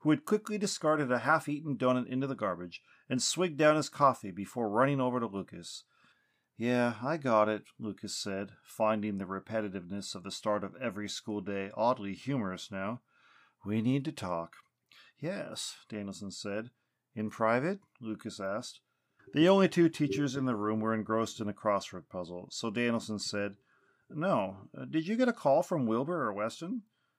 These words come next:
"No," Lucas said. "Why?" "Uh, Wilbur messaged me this morning," Danielson said. "Said Weston has a team of scientists together and wants to get them out to the forest tomorrow afternoon." "Tomorrow?" Lucas said. "What time?" "Didn't say,"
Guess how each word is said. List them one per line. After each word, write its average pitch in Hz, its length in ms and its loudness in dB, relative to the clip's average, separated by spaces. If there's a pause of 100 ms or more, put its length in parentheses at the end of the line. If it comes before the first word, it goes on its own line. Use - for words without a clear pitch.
(200)
"No," 135 300 4
Lucas 101 380 -6
said. 107 360 -6 (200)
"Why?" 117 460 0 (640)
"Uh, 151 60 -6
Wilbur 240 340 0
messaged 226 420 0
me 101 160 -4
this 92 260 -8
morning," 90 420 -6 (120)
Danielson 90 420 -12
said. 98 360 -10 (380)
"Said 190 380 0
Weston 196 340 4
has 127 120 2
a 123 80 0
team 160 200 -4
of 151 100 -4
scientists 220 520 -2
together 92 420 -8 (140)
and 170 100 -10
wants 190 240 -2
to 170 100 -8
get 170 140 -4
them 170 140 0
out 170 160 2
to 180 60 -6
the 156 80 -6
forest 294 420 -2
tomorrow 135 280 2
afternoon." 151 540 -4 (720)
"Tomorrow?" 101 580 -2 (240)
Lucas 101 320 -10
said. 90 340 -10 (140)
"What 160 160 -8
time?" 170 420 0 (300)
"Didn't 185 260 -2
say," 117 420 -2